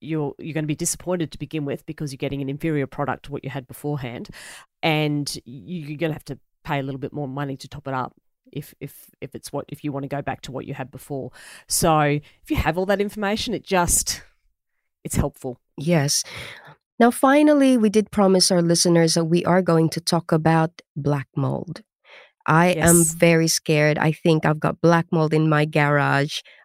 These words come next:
Speaker 2: I'm com-, in complete denial. I don't want to deal with it.
Speaker 1: <laughs>
Speaker 2: But off you go, Tracy. What do we do?
Speaker 1: Oh, look, uh, and we all have, haven't we? W-, where we've never dealt with black mold before, where everyone's dealing with black, black mold all of a sudden.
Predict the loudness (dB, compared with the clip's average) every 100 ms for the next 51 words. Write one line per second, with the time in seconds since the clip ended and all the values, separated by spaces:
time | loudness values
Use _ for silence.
0 | -6 -6 -4 -4 -2 0 0 2 2 4
1 | 4 4 4 2 4 6 4 4 2 4
2 | 4 2 0 0 -4 -4 0 0 2 2
3 | 2 0 0 0 0 0 2 4 2 4
4 | 2 2 0 2 2 2 -2 -2 -2 -4
5 | -2 -2 -4 -6 -6 -8 -10 -12 -18 _
6 | _ _ -20 -8 2 6 6 6 2 0
7 | -16 _ 0 0 4 6 8 8 10 8
8 | 6 6 4 4 2 2 0 -4 -2 2
9 | 2 2 4 2 4 2 2 -2 -6 0
10 | 2 2 2 0 0 -4 0 4 4 4
11 | 4 2 2 2 2 2 2 0 0 -2
12 | 0 0 0 0 -2 0 -2 -2 -2 -2
13 | -2 -4